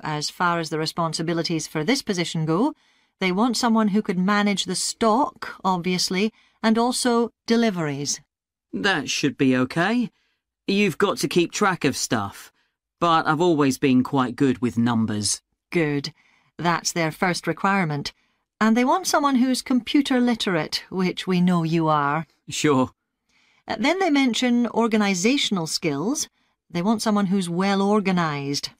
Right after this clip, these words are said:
Speaker 2: Yes, I think I am.
Speaker 1: And tidy?
Speaker 2: Yes. They go together, really, don't they?
Speaker 1: Sure. Then the usual stuff. They want someone who can communicate well, both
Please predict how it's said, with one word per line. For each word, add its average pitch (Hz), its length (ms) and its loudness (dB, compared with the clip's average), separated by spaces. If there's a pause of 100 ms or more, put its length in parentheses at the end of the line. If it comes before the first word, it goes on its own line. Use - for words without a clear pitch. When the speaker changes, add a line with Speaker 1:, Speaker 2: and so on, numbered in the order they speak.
(240)
Speaker 2:
Yes, 160 640 0 (600)
I 120 100 -2
think 131 300 -2
I 131 120 0
am. 202 320 -2 (460)
Speaker 1:
And 143 480 -6 (260)
tidy? 175 640 -2 (460)
Speaker 2:
Yes. 294 720 -4 (340)
They 180 220 0
go 147 220 2
together, 156 480 0
really, 135 340 2
don't 185 220 -2
they? 113 240 -4 (120)
Speaker 1:
Sure. 226 480 -4 (640)
Then 285 240 4
the 262 80 6
usual 285 360 4
stuff. - 560 -2
They 196 100 0
want 196 220 0
someone 202 240 2
who 196 160 2
can 185 240 0
communicate 196 640 2
well, 190 360 0
both 180 380 -2